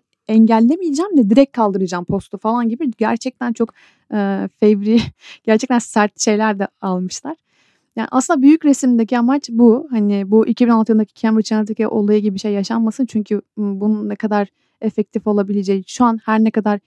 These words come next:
bilmesek de ne kadar efektifti bu arada seçimlerde. Çünkü burada biraz spekülasyon olmuş olabilir Kaan belirttiği gibi. Ama gene de böyle potansiyel olduğu için şu an aslında bütün gözler onlarda ve onlar da bu, e, büyük tech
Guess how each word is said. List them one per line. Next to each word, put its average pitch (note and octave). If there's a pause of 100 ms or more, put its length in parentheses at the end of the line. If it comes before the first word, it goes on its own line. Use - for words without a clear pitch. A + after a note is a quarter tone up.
(200)
bilmesek A3+
de F#3+
ne F#3+
kadar F#3+
efektifti F#3+
bu F#3
arada F3+
seçimlerde. F3+ (260)
Çünkü G#3
burada G3+
biraz G3+ (200)
spekülasyon G#3
olmuş G3
olabilir F#3+
Kaan F#3+
belirttiği F#3+
gibi. A3 (320)
Ama B3
gene B3
de A#3
böyle A3+
potansiyel A3
olduğu A3
için A#3+ (280)
şu -
an A3
aslında A3
bütün A#3+
gözler G#3+
onlarda G#3 (260)
ve A3
onlar A#3+
da A#3 (100)
bu, G3+ (120)
e, F#3+
büyük G3+
tech G#3